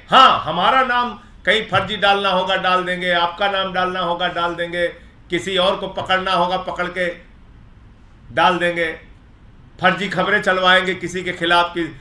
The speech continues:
सत्रह फोन तोड़ दिया, बाईस फोन तोड़ दिया, बावन करोड़ की संपत्ति मिल गई, कुछ भी बोलते जाएंगे,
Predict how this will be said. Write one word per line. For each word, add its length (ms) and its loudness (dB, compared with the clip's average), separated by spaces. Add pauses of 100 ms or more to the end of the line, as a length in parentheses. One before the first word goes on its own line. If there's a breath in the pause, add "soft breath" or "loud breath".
(140)
सत्रह 380 -2
फोन 320 -4
तोड़ 240 -4
दिया, 280 0
बाईस 340 0
फोन 260 -6
तोड़ 280 -8
दिया, 500 -2 (920)
बावन 400 0
करोड़ 280 0
की 160 -8
संपत्ति 540 -6
मिल 160 -4
गई, 200 -4
कुछ 260 -4
भी 140 2
बोलते 380 -2
जाएंगे, 420 -4